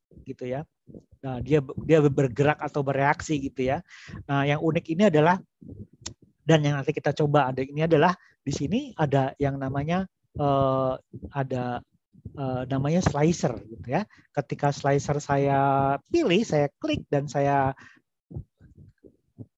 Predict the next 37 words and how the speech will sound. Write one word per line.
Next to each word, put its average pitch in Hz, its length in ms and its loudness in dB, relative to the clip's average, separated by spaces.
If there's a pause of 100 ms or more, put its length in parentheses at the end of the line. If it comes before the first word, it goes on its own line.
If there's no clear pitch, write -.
(200)
ya, 190 100 -6 (220)
lihat 139 220 -4 (260)
negaranya, 139 600 -2
si, 156 320 0
si 147 400 -2
chartnya 202 400 -2
berubah 135 400 0
semuanya 131 560 -6
gitu. 113 240 -14 (400)
Nah, 127 240 -12 (320)
orang 180 280 0
mungkin 185 120 -2
tanya, 185 240 0
"Wah 175 160 -4
Pak, - 280 -4
ini 214 280 -2
jangan-jangan 147 480 -2
pakai - 240 -4
makro 170 400 -2
nih 156 160 -2
Pak, 123 240 -4
jangan-jangan 139 320 -4
udah 143 160 0
bikin 127 240 -8
pakai - 240 -10
program 170 440 2
nih 127 200 -2
ya." - 20 -4 (640)
Nah, 143 200 4 (720)
"Saya 170 320 2
nggak 143 140 6
bisa 214 180 4
nih 170 80 2
kalau 160 160 4
bikin 147 240 -2
pakai 151 160 -2
makro," 139 320 -2